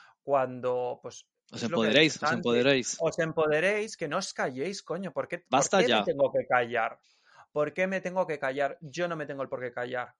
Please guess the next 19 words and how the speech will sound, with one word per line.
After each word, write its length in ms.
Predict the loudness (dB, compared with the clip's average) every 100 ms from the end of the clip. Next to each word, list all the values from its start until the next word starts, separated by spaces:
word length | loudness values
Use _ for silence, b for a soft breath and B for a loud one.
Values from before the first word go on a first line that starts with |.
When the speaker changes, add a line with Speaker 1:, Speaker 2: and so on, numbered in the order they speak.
| _
Speaker 1:
Punto, 280 | -8 -4 -2
ya 180 | 0 -2
está, 320 | -2 0 0
ya 100 | 0
me 80 | 0
he 20 |
callado 280 | 2 4 4
bastantes 720 | 2 -2 -4 -4 -8 -8 -4
años, 460 | -4 -4 -10 -12 -18 b b
ya 240 | 2 4
he 40 | 2
hecho, 400 | -2 -2 -2 -2 b b -16
mm, 180 | -14 -4
demasiados 680 | -4 -4 0 0 2 -2 -6
años 320 | -6 -8 -12 B -12
lo 440 | -6 4 4 4
que, 340 | -2 -2 -2 -2
lo 200 | -2 -2
que, 500 | -2 -4 -4 -6 -8